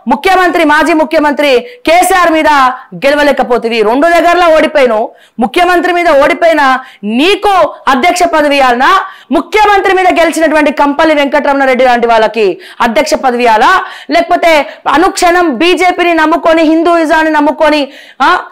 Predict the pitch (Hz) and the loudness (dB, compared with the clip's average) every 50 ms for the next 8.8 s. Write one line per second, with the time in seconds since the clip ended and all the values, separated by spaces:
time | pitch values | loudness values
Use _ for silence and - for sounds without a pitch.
0 | - _ - 226 277 277 - 370 349 349 320 330 339 330 330 339 330 302 339 320 | -18 _ -4 -2 -2 -2 0 0 0 2 2 2 0 0 0 0 0 0 0 2
1 | 320 311 311 320 320 320 320 294 277 294 302 320 330 339 330 311 294 302 311 330 | 2 0 0 0 -2 0 0 0 0 0 0 0 0 2 2 2 0 0 -2 -2
2 | 330 320 320 - 330 339 359 359 359 381 359 339 311 - - 277 - - 339 320 | -4 -4 -4 -2 0 0 2 2 0 0 0 0 0 -2 -4 -6 -4 -2 0 0
3 | 302 226 285 294 330 339 349 330 294 311 311 - 330 311 311 302 - - - - | 0 0 0 0 0 0 0 0 0 0 0 0 0 -2 -2 -4 -8 -14 -20 -20
4 | _ _ 320 320 339 359 - - 370 349 349 320 330 330 302 269 - - - - | _ _ 0 0 0 0 0 0 2 2 2 2 2 2 2 2 0 -2 -6 -8
5 | - - 339 330 330 - 370 381 370 370 381 359 359 349 339 339 339 - - 370 | -4 -2 0 0 0 -2 -2 -2 -2 0 0 0 0 0 0 0 -2 -2 -2 -2
6 | 330 320 330 311 320 - - - - 349 359 349 - 370 370 330 320 349 339 330 | 0 0 -2 -4 -6 -12 -10 -4 -2 0 0 0 -2 -2 -2 -2 -2 0 0 0
7 | 330 285 240 330 330 285 330 320 320 330 320 311 311 302 302 294 302 294 294 277 | 0 0 0 -2 -2 0 -2 -2 0 0 0 0 0 0 0 -2 -2 -2 -2 -2
8 | 285 269 - - - _ - 320 320 269 254 359 370 359 359 | -4 -4 -6 -10 -8 _ -2 0 0 0 0 0 0 0 -2